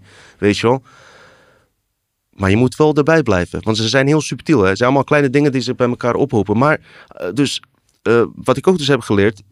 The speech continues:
je hebt een soort van, eh, Jorn Luca, je hebt, ik noem hem Truman,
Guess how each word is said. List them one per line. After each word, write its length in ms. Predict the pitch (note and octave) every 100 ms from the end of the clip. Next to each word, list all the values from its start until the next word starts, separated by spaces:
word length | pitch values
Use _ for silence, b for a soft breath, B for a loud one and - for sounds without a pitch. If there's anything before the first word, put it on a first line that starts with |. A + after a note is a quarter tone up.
| _
je 180 | - G#2+
hebt 220 | A#2+ D3+
een 60 | C3
soort 320 | - C3 A#2+
van, 260 | - G2+ F2+ -
eh, 340 | G2 F#2 F#2 F2 b b _ _
Jorn 400 | - G#2 B2 A2+
Luca, 340 | C3 D#3 D#3
je 160 | C#3+ C#3
hebt, 260 | C#3+ - D#2
ik 120 | A#2
noem 120 | C3
hem 120 | B2+
Truman, 520 | G#2 - C3 G#2+ F2+